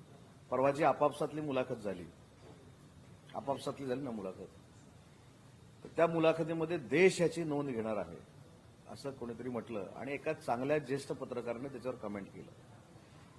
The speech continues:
"देश बघणार आहे म्हणजे तुमची ताकद किती? तुम्ही काय शंभर जागा निवडून आणणार आहे, तुमच्या पन्नास जागा निवडून येणार आहे किंवा काँग्रेससारख्या पस्तीस तरी जागा निवडून येणार आहे, नक्की म्हणजे काय? हा महाराष्ट्र माझा आहे, म्हणजे मी,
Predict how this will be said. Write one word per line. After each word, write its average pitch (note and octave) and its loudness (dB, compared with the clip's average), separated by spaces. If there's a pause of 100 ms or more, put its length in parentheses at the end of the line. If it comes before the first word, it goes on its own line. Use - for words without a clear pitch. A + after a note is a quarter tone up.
(160)
"देश F3 8
बघणार E3+ 4
आहे E3+ 4
म्हणजे E3 0
तुमची D#3 -6
ताकद D3 0
किती? G2+ -10 (2500)
तुम्ही B2+ -2
काय C3 6
शंभर C3 2
जागा C3 4
निवडून B2 -2
आणणार G#2+ 0
आहे, G2+ -2 (300)
तुमच्या A2+ -8
पन्नास A#2+ 0
जागा A#2+ 0
निवडून A2 -4
येणार G2+ -4
आहे F#2+ -4 (640)
किंवा C3+ 2
काँग्रेससारख्या C3 0
पस्तीस C3 -4
तरी C3 -4
जागा A#2 2
निवडून A2 -4
येणार G2+ -6
आहे, F2+ -6
नक्की B2+ -4
म्हणजे F#3 2
काय? D#3+ 6 (440)
हा F#3 8
महाराष्ट्र E3+ 6
माझा C#3+ 6
आहे, D3+ 8
म्हणजे C#3 -2
मी, C#3 -6